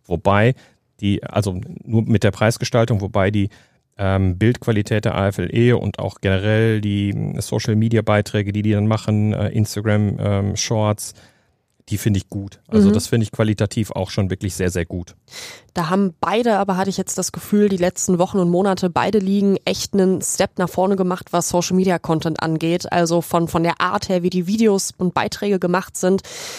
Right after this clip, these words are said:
Speaker 2: Ähm, da an der Stelle großes Lob an die E F A für, äh,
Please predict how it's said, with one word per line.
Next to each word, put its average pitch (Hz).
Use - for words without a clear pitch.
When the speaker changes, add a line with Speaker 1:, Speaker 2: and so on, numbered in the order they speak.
Speaker 2:
Ähm, 175
da 190
an 202
der 185
Stelle 190
großes 180
Lob 185
an 175
die 175
E 175
F 170
A 170
für, 170
äh, 165